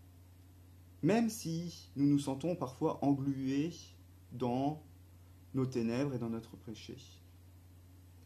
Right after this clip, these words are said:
Voilà, Jésus nous invite vraiment à ne pas avoir peur, que la vie qu'il nous donne est plus forte que la mort, qu'il ne faut pas avoir peur des calomnies, des persécutions, des oppositions.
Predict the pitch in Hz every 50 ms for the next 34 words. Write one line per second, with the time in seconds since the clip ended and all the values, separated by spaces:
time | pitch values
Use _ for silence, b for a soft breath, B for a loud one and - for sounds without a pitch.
0 | - - - 101 104 - - - 127 127 139 170 165 139 123 131 127 127 165 139
1 | 123 127 135 147 147 123 113 - - 147 151 147 127 123 120 117 113 110 - -
2 | - - - - - - 160 151 151 156 175 190 196 190 190 175 - - - -
3 | - - - - - - - - - - - - - - - - - - - -
4 | - - - - - - - - - - - - - - 139 135 135 131 135 135
5 | 147 185 208 233 220 - - 147 139 135 135 135 131 127 131 131 135 127 139 151
6 | 175 196 - - - 120 - - - 143 139 - 143 143 151 165 165 - - -
7 | - - - - - - - - - - - - - - - - - 131 117 113
8 | 107 104 98 95 98 - - - 135 135 131 131 143 139 139 147 139 135 131 127
9 | 127 127 - 151 160 165 156 127 123 127 - 151 143 139 135 135 139 165 156 131
10 | 120 - 143 135 131 - 139 139 - 123 123 - - 139 180 185 143 120 110 120
11 | 131 127 - 123 110 110 104 92 - 110 117 139